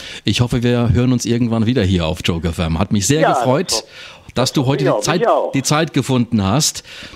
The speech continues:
Speaker 1: Und, ähm, was liegt bei dir jetzt noch an in den nächsten Tagen? Ich, am achten September warst du bei Genial daneben zu sehen. Ähm, da
Speaker 2: Ja, da gibt's auch noch eine Folge und dann am vierzehnten ist, ist, bin ich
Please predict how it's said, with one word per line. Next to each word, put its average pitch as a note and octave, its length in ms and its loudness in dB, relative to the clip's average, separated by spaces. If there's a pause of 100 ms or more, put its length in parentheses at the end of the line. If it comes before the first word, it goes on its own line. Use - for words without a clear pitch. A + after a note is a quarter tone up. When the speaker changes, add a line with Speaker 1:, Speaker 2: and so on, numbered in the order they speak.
(180)
Speaker 1:
Und, A#2 400 2
ähm, A#2+ 460 2
was B2+ 280 0
liegt D#3+ 200 -2
bei E3+ 100 0
dir D#3+ 200 2
jetzt E3 260 0
noch D3+ 160 0
an D3+ 220 2
in D#3+ 140 2
den D#3 140 2
nächsten D#3+ 300 0
Tagen? D3+ 220 2
Ich, C#3+ 140 2
am C#3+ 120 0
achten D3 280 -2
September D#3+ 480 0
warst C#3+ 200 -2
du D#3+ 60 -2
bei C3+ 140 -2
Genial C3 400 2
daneben C3+ 500 2
zu - 160 0
sehen. E3+ 440 2 (680)
Ähm, B2+ 460 2
da B2+ 160 2
Speaker 2:
Ja, B2+ 260 2
da D#3 100 -2
gibt's D3 300 -8
auch C3 140 0
noch C#3+ 200 -4
eine E3+ 140 -4 (120)
Folge E3+ 440 2
und D3 240 -4
dann C#3+ 160 0
am C#3 160 -4
vierzehnten D3 580 -4
ist, B2 260 -8
ist, A#2+ 440 -6
bin C#3 160 -4
ich B2 180 -8